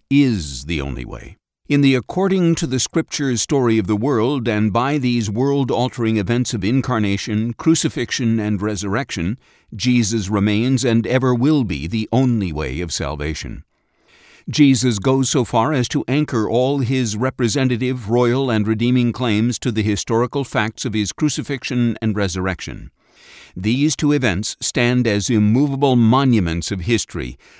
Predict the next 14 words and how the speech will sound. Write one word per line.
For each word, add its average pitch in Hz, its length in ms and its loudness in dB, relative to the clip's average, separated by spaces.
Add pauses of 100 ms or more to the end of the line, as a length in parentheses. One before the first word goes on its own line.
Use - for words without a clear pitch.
attested 123 560 -4
to 107 260 0
by 95 400 -2
not 104 240 -2
only 110 240 2
the 92 120 -2
New 101 140 2
Testament 127 460 -4
authors, 101 500 -4
but 101 200 -4
also 117 440 0
their 107 220 0
non-Christian 113 920 0
contemporaries. 98 840 -4